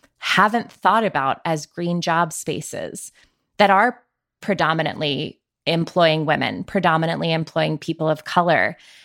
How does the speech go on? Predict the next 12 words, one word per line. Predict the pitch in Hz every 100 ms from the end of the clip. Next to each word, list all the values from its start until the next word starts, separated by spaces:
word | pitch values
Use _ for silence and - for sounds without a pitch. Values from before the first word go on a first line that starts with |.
| -
and | 196 214
seeing | - 226 226 226
how | 190 190
critical | - - 226 233 240 - 170
those | 143 139 190 254 214
are | - 50 - - _ _ _
to | - 185 170 165
a | - 156
just | - 160 156 -
and | 160
livable | 156 156 151 147
future. | - 147 - 101 - 175